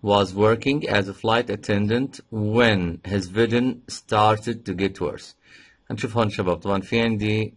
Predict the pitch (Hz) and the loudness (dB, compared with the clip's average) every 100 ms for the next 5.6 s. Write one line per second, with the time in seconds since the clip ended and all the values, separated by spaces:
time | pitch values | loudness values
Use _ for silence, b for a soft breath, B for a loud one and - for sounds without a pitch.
0 | - 98 95 95 92 92 - - 208 - | -8 -4 -2 -2 -4 -6 -12 -20 -20 -16
1 | - 123 127 117 104 104 - - 104 107 | -4 0 4 6 6 4 -4 -8 0 4
2 | 104 92 80 73 _ _ _ _ _ _ | 4 2 -2 -6 _ _ _ _ _ _
3 | _ _ _ _ _ _ _ _ _ _ | _ _ _ _ _ _ _ _ _ _
4 | _ _ _ _ _ 107 104 104 - 113 | _ _ _ _ _ 0 2 2 0 0
5 | 110 113 117 98 92 | 0 2 6 8 6